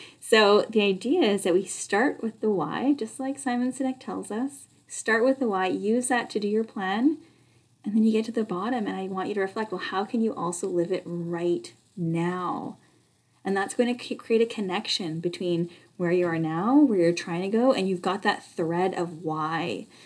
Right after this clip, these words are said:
You've got that thread of why that's, that's connecting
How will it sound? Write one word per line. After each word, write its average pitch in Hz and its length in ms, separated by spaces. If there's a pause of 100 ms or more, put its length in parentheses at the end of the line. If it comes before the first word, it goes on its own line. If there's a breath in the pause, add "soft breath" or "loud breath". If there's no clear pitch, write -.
(120)
You've 175 240
got 170 280
that 185 220
thread 185 440
of 220 220
why 185 460
that's, - 280 (420 loud breath)
that's - 380 (120)
connecting 185 880